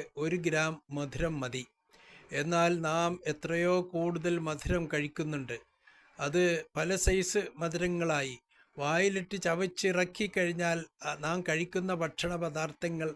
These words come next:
മധുരമായി തീരുന്നു, ഷുഗറായി തീരുന്നു. ആ ഷുഗറിനെ ദഹിപ്പിക്കുവാൻ വേണ്ടി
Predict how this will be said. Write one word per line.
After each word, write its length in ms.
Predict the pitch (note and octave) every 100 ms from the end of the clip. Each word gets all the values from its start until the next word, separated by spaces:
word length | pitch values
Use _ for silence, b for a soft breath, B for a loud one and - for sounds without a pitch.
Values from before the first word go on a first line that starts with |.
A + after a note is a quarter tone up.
| -
മധുരമായി 640 | C#3 - - E3+ C#3 C#3+ D3
തീരുന്നു, 420 | C#3 C#3 C#3 A#2+ - _ B B B
ഷുഗറായി 560 | - E3 F3+ F#3 F3
തീരുന്നു. 480 | E3+ D#3 D3 C#3 C3 - B B B -
ആ 160 | D3+ G3
ഷുഗറിനെ 760 | G3+ - F3 G3 G3+ G3 G3+ G#3 G3+ -
ദഹിപ്പിക്കുവാൻ 800 | D#3+ E3+ F3+ F3+ G#3 - F#3+ F#3+ F#3+
വേണ്ടി 340 | F#3+ F#3 F#3+